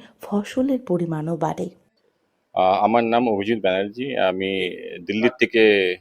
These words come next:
Speaker 2: কাজ করি, আমি all ইন্ডিয়া মার্কেটিংটা দেখ-, লিড করি। আহ, আজকের যে অবজেক্টিভ হচ্ছে, এটা আমরা প্রতি বছরই করি, এক্সোটিক অ্যাচিভার্স মিট করে একটা প্রোগ্রাম করি। এটার মেইন অব-, অবজেক্টিভ হচ্ছে কি, যত আমাদের রিটেলার্স বন্ধুরা আছে,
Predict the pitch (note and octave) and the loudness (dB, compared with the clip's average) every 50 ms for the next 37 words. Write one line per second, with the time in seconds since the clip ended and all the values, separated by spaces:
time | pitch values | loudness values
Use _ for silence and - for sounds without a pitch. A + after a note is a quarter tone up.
0 | _ _ _ _ _ - F#2 F#2 - - - G2+ G#2+ C3 D3 C3 G2 F2+ F#2 F#2 | _ _ _ _ _ 2 4 4 4 0 -6 -8 -8 -8 -10 -10 -10 -8 -6 -4
1 | F2+ F2+ F2+ F#2+ F#2+ G2+ G2 F2+ F2 F2 - F#2+ F2+ G2 F#2+ E2 F2+ E2 - F#2 | -2 -2 -2 -2 0 0 2 2 2 0 0 -6 -10 -12 -6 -6 -6 -6 -6 -12
2 | - _ _ _ F2+ F#2 F2 - - D#2+ D#2+ F2 - _ _ _ _ _ _ _ | -18 _ _ _ -8 -8 -8 -8 -12 -16 -16 -16 -18 _ _ _ _ _ _ _
3 | _ _ _ _ _ _ _ _ - F#2 F#2 F#2 F#2 F2+ E2+ - F#2+ G2+ - - | _ _ _ _ _ _ _ _ -4 0 2 2 2 2 0 0 0 -2 -2 -2
4 | - C3 B2+ A2+ G#2+ B2 A#2 F#2+ F2+ G#2 A2 - - B2 A#2+ A#2 A#2 A#2 - - | 0 0 0 2 4 4 4 4 4 2 -2 -2 0 0 2 2 2 2 0 -2
5 | B2 A#2 A2 G#2+ G#2+ G#2 - A2 G#2+ G#2 G#2+ G#2+ A2 A2 G#2+ G#2 F#2+ F2+ - - | 0 2 2 2 0 -2 -2 0 0 0 2 2 4 4 6 4 4 2 0 -4
6 | - _ _ - F#2 - A2+ A2 A#2 A2+ - C3+ C3 B2+ - A2 G2+ G#2+ A2 - | -10 _ _ -10 -6 -4 4 6 6 6 6 4 2 2 2 2 2 2 2 -2
7 | - _ - F2+ F2+ - A2 G2+ - A2+ G2 A2 G2 F#2 - G#2 G2+ G2+ G2+ - | -6 _ -14 -12 -4 -2 -2 0 0 4 6 6 6 6 4 0 0 0 0 0
8 | - - G2 F2+ - _ G#2+ G2+ G2 F2+ - F#2+ - F#2 E2+ E2 F2+ F#2 F#2 F2 | -2 -6 -8 -8 -4 _ 2 2 2 2 0 -4 -4 -4 -4 -2 -2 -2 -2 -2
9 | - G2 F#2+ G#2 A2+ C#3 C#3 _ _ _ _ _ _ _ _ _ _ _ _ - | -6 -8 -10 -8 -10 -12 -16 _ _ _ _ _ _ _ _ _ _ _ _ 2
10 | - C3+ B2 A2+ A#2+ B2+ C3 B2+ A2+ - A2 G2+ G2+ A#2 B2 - - C3 B2 B2 | 4 4 6 6 6 6 6 4 4 4 0 0 0 0 -2 -2 -2 -2 0 0
11 | B2 - - C3 B2 A#2 G2+ G#2 G#2 - - B2 A#2+ A#2+ A#2+ A#2+ A2 G2 F2+ A#2+ | -2 -2 -2 -2 -2 2 4 2 2 4 4 2 4 4 2 0 -2 0 2 4
12 | A#2+ A#2+ A#2+ A2 - - G#2 G2 F#2 G2+ F#2+ F#2 F2 E2 D#2+ - - - F2 F2 | 8 8 8 6 6 0 -2 -2 0 2 4 4 6 4 4 0 -6 -12 -14 -14